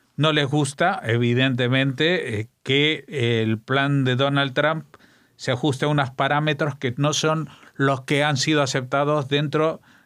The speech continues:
de este partido que gobierna España y sus socios. Eh, pero, mm, hay que mencionar que los que tendrían que opinar y tienen todo el, el derecho a opinar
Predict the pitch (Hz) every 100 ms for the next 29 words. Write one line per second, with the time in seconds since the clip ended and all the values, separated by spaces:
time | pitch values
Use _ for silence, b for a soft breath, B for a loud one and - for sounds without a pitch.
0 | _ 120 131 139 139 160 131 120 - 113
1 | 127 123 165 170 165 175 175 120 104 107
2 | 117 120 123 - 143 143 151 165 127 -
3 | 110 - 104 - 95 95 - B B B
4 | B B 110 110 104 107 147 156 143 151
5 | 175 - _ _ _ - 117 113 110 110
6 | 107 107 120 - - 127 135 135 139 -
7 | 151 147 156 160 B B B _ 123 123
8 | 117 - 120 113 113 120 131 151 151 151
9 | 147 156 160 175 185 - _ _ 160 117
10 | 98 104 110 131 123 127 127 131 120 113
11 | 113 120 107 110 147 139 139 127 147 139
12 | 156